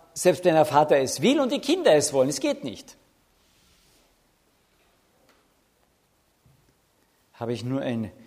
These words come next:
Lehrer-Schüler-Verhältnis, das in erster Linie auf Wohlgefallen und Sympathie und Leistung auch aus ist? Zu meinem himmlischen Vater?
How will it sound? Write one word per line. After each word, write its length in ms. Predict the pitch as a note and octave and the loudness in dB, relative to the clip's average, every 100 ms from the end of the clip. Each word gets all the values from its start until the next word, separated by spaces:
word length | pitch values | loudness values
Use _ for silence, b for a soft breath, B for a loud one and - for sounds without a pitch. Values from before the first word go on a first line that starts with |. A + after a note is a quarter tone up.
| B B | B B
Lehrer-Schüler-Verhältnis, 1500 | G#2+ B2+ B2+ B2 - D3 C3 - A#2 G#2 A2+ A2 - C3+ D3 | -4 -4 -4 -8 -10 -6 -6 -6 -10 -8 -10 -12 -12 -12 -12
das 160 | A#2 A#2+ | -14 -12
in 100 | A2+ | -10
erster 400 | A#2 B2 - B2 | -8 -8 -8 -8
Linie 340 | B2 A#2+ A#2+ | -6 -6 -6
auf 220 | G#2+ - - | -8 -14 -20
Wohlgefallen 1120 | - A2 A#2+ C#3 E3 D3+ - - A2+ C3 C#3+ | -20 -8 -4 -2 -2 -4 -8 -10 -8 -8 -8
und 160 | C#3 A2 | -10 -10
Sympathie 840 | - A2+ G#2 G2+ - C3+ C#3 F3+ F#3 | -8 -10 -8 -12 -12 -8 -8 -6 -8
und 180 | A2 | -8
Leistung 500 | G2+ G2+ B2 - D3 | -6 -4 -4 -6 -10
auch 200 | C#3+ C3+ | -8 -8
aus 260 | C#3 C#3+ - | -4 -6 -6
ist? 320 | G3+ - - _ _ _ _ _ _ _ _ _ _ _ _ _ _ _ _ _ _ _ _ _ | -16 -18 -20 _ _ _ _ _ _ _ _ _ _ _ _ _ _ _ _ _ _ _ _ _
Zu 140 | - | -14
meinem 180 | A#2+ B2 | -10 -10
himmlischen 420 | B2 C3 B2 B2 | -10 -10 -10 -12
Vater? 460 | A#2 A#2 A2 A#2 A2 | -14 -12 -12 -14 -20